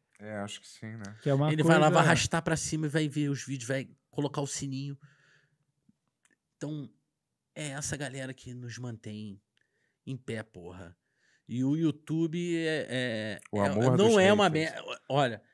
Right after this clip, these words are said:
Speaker 3: eu amo os haters.
Speaker 1: <laughs>
Speaker 3: Eu amo, eu amo, eu amo. E o, o YouTube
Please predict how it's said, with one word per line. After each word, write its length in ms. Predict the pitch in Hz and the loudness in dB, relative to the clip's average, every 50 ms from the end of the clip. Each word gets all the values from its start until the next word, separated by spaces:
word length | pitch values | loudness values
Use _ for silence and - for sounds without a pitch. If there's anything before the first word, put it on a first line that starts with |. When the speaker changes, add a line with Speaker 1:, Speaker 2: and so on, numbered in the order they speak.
| _ _ _ - | _ _ _ -10
Speaker 3:
eu 180 | 120 135 143 143 | -8 -6 -4 -4
amo 240 | 143 143 143 131 117 | -4 -4 -2 -2 -4
os 120 | 104 92 | -4 -6
haters. 600 | 95 95 92 87 - - 87 - - - - - _ _ - | -8 -12 -14 -14 -16 -18 -20 -20 -20 -20 -20 -20 _ _ -6
Speaker 1:
<laughs> 800 | - 104 - - - - - - - 143 - - - - _ - - _ _ _ | -6 -6 -8 -12 -20 -20 -20 -16 -16 -16 -14 -14 -16 -16 _ -20 -20 _ _ _
Speaker 3:
Eu 140 | - 117 113 110 | -10 -8 -6 -6
amo, 280 | 113 113 107 104 98 87 - - - - - 60 53 57 - | -4 -4 -6 -6 -8 -8 -8 -8 -8 -8 -10 -12 -12 -10 -8
eu 160 | 110 110 107 101 | -6 -6 -6 -6
amo, 160 | 98 - - - - - - - - | -6 -8 -10 -12 -14 -18 -20 -18 -12
eu 220 | - 107 110 107 101 | -10 -8 -8 -8 -8
amo. 180 | 95 90 92 90 _ _ _ _ _ _ _ _ _ _ _ - - _ _ - | -10 -12 -14 -18 _ _ _ _ _ _ _ _ _ _ _ -20 -20 _ _ -8
E 180 | 117 127 135 143 | -4 0 0 0
o, 80 | 131 - | 0 0
o 40 | 143 | 0
YouTube 840 | 143 156 175 170 165 - - 170 180 165 143 113 113 104 101 101 | 0 2 2 0 0 -2 -4 -4 -2 -2 -2 -4 -6 -8 -8 -10